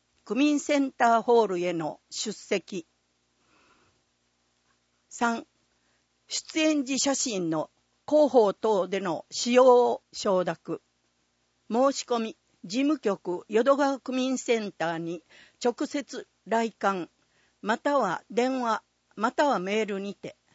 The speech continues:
問い合わせ、事務局まで。アクセス。住所、野中南二の一の五。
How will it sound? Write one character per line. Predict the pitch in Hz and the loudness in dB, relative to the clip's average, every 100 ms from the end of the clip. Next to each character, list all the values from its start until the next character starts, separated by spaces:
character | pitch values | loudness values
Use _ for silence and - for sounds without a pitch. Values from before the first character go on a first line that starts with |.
| _ _ _ _ _ _ _ _ _ _ _ _ | _ _ _ _ _ _ _ _ _ _ _ _
問 | 262 262 269 | 0 0 2
い | |
合 | 247 | 0
わ | 240 | 0
せ、 | 240 226 - _ _ _ | 0 -4 -4 _ _ _
事 | 190 269 | -2 0
務 | 285 302 | 2 -2
局 | - 190 - 170 | -4 -6 -6 -4
ま | 170 | -4
で。 | 170 - _ _ _ _ _ _ _ _ _ _ _ | -4 -10 _ _ _ _ _ _ _ _ _ _ _
ア | 302 | -4
ク | - 320 | -2 -6
セ | - 170 | -6 -10
ス。 | - - - _ _ _ _ _ _ _ _ _ _ | -10 -20 -20 _ _ _ _ _ _ _ _ _ _
住 | 196 330 294 | -6 -2 -2
所、 | - 190 151 _ _ - | -4 -4 -6 _ _ -4
野 | 233 311 | 0 2
中 | 285 - 214 | 0 -2 -2
南 | 185 180 180 175 160 _ | -2 -2 -2 -4 -6 _
二 | 233 285 | 0 2
の | 285 202 - | 2 -2 -6
一 | 214 - 240 | -8 -6 -6
の | 190 151 | -4 -6
五。 | 160 156 | -4 -6